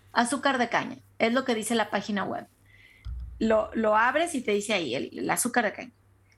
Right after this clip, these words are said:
Me voy al supermercado en línea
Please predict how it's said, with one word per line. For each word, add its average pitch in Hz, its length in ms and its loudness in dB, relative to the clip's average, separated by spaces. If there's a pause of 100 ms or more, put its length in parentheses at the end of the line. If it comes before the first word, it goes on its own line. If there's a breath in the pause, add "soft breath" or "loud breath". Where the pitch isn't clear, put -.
(140)
Me 247 360 2
voy 269 440 2
al 294 180 2
supermercado 233 1300 0 (300)
en 220 200 4
línea 208 480 0